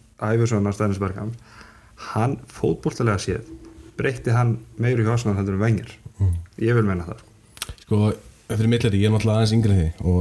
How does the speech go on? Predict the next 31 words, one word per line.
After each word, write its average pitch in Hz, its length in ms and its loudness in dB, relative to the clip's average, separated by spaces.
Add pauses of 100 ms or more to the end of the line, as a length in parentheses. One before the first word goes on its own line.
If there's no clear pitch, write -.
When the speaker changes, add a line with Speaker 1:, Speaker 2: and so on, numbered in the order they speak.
Speaker 2:
hérna, 90 320 4 (240)
ég 110 320 2
byrjaði 113 220 2
að - 20 4
horfa 101 160 4
á - 60 2
Arsenal 92 180 0
þegar, 92 400 2
sko, - 220 2 (840)
í - 140 -6
raun 92 100 4
og 90 80 4
veru 92 160 2
þegar 101 240 4
Henry 101 260 4
var 98 300 2 (160)
svona, 87 300 4 (340)
þú 92 100 4
veist, 85 220 0
al-, 95 220 0 (100)
algæinn 87 500 2
og, 87 220 2
og, - 400 0 (160)
og 104 160 2
ég, 87 160 2
ég 107 160 2
í - 20 2
rauninni 113 220 4
náði 123 320 2
svolítið 127 240 0
svona 120 160 2